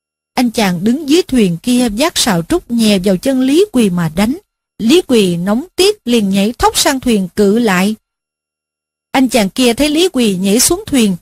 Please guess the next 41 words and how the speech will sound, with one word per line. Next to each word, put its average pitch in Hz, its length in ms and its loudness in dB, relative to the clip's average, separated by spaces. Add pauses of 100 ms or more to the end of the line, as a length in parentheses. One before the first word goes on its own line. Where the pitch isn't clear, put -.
(180)
liền 226 260 2
chống 285 180 0 (120)
gậy 202 160 2
lên 262 320 0
bờ 214 220 2
đẩy 196 320 0
mạnh 240 180 2
một 220 200 0
cái, 269 240 -2 (400)
thuyền 214 360 2
trôi 320 320 2
dèo 214 240 2
ra 226 140 0
ngoài 208 360 0
giữa 190 180 0
sông. 247 300 0 (840)
Lý 302 200 2
Quỳ 226 380 0
tuy 254 200 2
có 277 160 0
biết 330 260 -2
lội, 208 340 2 (200)
song 254 240 -2
không 240 200 -2
lấy 269 240 0
gì 233 280 0
làm 185 280 -2
thạo 202 300 -2
cho 247 160 0
lắm, 254 260 -2 (400)
liền 240 180 4
luống 285 320 2
cuống 320 300 -2
chân 262 200 -2
tay, 262 300 -2 (220)
không 302 200 0
biết 370 200 2
làm 226 240 0
sao 294 280 -2
cho 294 160 -2
được. 214 260 2